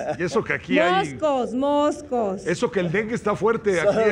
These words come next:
Speaker 1: en varios lugares
Speaker 3: los
Speaker 1: en la
Speaker 3: moscos sin
Speaker 1: República
Speaker 3: nacionalidad,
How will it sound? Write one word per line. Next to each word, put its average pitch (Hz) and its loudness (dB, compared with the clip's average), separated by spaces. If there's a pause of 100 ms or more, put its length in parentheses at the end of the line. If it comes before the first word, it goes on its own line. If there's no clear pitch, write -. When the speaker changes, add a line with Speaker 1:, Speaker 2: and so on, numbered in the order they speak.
Speaker 1:
en 202 2
varios 214 4
lugares 220 0
Speaker 3:
los 180 4
Speaker 1:
en 196 0
la 196 0
Speaker 3:
moscos 247 2
sin 262 0
Speaker 1:
República 269 0
Speaker 3:
nacionalidad, 233 2